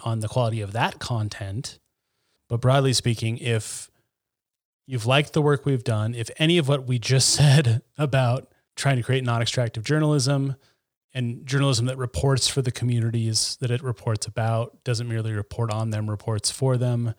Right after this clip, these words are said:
uh, we could really, really use your support to make that project a sustainable one. For me, part of being a non-extractive newsroom means giving this content away for free,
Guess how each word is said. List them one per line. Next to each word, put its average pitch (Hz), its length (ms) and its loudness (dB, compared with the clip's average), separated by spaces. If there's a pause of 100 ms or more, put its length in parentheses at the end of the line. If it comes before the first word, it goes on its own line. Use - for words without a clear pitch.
(800)
uh, 117 160 0
we 120 80 4
could 120 140 4
really, 135 340 6
really 120 200 4
use 107 240 0
your 107 100 -2
support 127 460 0
to 110 120 -4
make 113 300 -2
that 107 360 -4 (760)
project 131 580 2
a 127 140 -6
sustainable 120 880 2
one. 110 360 -12 (720)
For 143 200 2
me, 127 160 6
part 127 280 2
of 110 120 0
being 117 180 2
a 110 60 0
non-extractive 107 600 0
newsroom 110 760 -2
means 117 540 0 (260)
giving 131 240 2
this 113 120 0
content 117 460 -2
away 107 320 -2
for 117 220 -6
free, 127 560 0